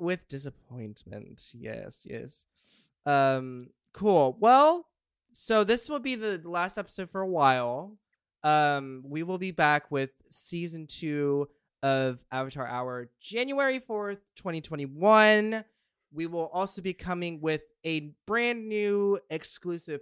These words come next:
Patreon that'll be coming with a bunch of different benefits and extra bonus content for you guys. Um, stay tuned on our socials later this month to hear we're gonna be announcing those specific benefits. Um, but yeah,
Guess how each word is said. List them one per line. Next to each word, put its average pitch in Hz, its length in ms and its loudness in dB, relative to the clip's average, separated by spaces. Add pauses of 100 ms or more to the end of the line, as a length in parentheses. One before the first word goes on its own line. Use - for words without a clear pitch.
Patreon 185 760 -2 (400)
that'll 156 300 2
be 147 420 -6 (100)
coming 156 300 -6
with 143 160 -6
a 139 40 -12
bunch 180 340 -6
of 170 80 -14
different 160 280 -8
benefits 143 420 -8
and 135 140 -16
extra 147 260 -6
bonus 135 300 -4
content 131 400 -10
for 139 60 -10
you 127 180 -8
guys. 123 460 -2 (340)
Um, 151 180 -4
stay 233 380 -2
tuned 247 300 -8
on 233 100 -2
our 220 140 0
socials 185 720 -4
later 165 240 -6
this 160 200 -10
month 151 320 -6
to 156 120 -12
hear 147 260 -4
we're 143 160 -8
gonna 143 160 -10
be 139 140 -8
announcing 135 520 -6 (100)
those 131 160 -6
specific - 460 -14
benefits. 127 600 -10 (500)
Um, 170 580 4 (1040)
but 165 140 -4
yeah, 208 300 6